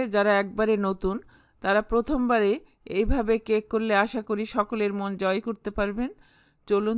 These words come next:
তাহলে শুরু করি। রুটি করা তাওয়াতে প্লেন কেক তৈরি করার জন্য একটা বোলে নিচ্ছি দুটো ডিম। ডিম দুটো ভেঙে নিয়ে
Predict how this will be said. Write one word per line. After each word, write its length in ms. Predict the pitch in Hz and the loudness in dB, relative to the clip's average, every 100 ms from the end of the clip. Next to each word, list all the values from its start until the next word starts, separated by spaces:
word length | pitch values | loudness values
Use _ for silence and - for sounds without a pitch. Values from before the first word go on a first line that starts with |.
| 226 | -2
তাহলে 280 | 220 220 240 - | -4 -2 -2 -2
শুরু 160 | 226 220 | -4 -4
করি। 180 | 233 233 311 - _ _ _ _ _ _ _ _ _ _ _ - 208 | -4 -6 -8 -14 _ _ _ _ _ _ _ _ _ _ _ -12 -8
রুটি 240 | 220 254 240 | -6 -4 0
করা 180 | 240 247 240 | 2 2 2
তাওয়াতে 400 | 220 226 226 214 220 | 4 4 4 2 2
প্লেন 240 | 240 226 233 240 | 0 0 0 -2
কেক 160 | 240 240 | -4 2
তৈরি 180 | 208 214 220 | 4 4 4
করার 220 | 220 220 214 | 2 2 -2
জন্য 200 | 208 185 214 226 | -4 -4 -6 -6
একটা 180 | 214 214 208 | 0 0 4
বোলে 260 | 208 220 226 | 6 6 4
নিচ্ছি 300 | 233 226 - 220 208 | 4 0 -4 -4 -2
দুটো 200 | 214 214 196 | 4 4 4
ডিম। 200 | 196 190 - _ _ _ _ _ - | 0 -6 -12 _ _ _ _ _ -8
ডিম 240 | 208 254 247 | -2 0 0
দুটো 220 | 254 214 240 285 | 0 2 2 2
ভেঙে 280 | 277 233 233 226 | 0 0 0 0
নিয়ে 140 | 240 | 0